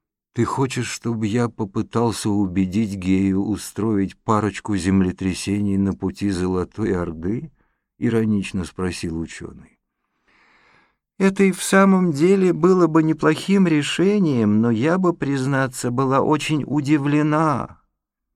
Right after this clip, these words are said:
если бы наша планета примкнула к тому или иному лагерю», —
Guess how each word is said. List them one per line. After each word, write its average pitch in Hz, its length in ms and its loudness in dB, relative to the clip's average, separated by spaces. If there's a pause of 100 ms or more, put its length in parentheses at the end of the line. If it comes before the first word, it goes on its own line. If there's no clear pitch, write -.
(260)
если 107 360 0
бы 120 160 0
наша 117 320 2
планета 113 600 2
примкнула 139 920 2
к - 80 -12
тому 214 560 2
или 196 400 2
иному 180 480 4
лагерю», — - 680 0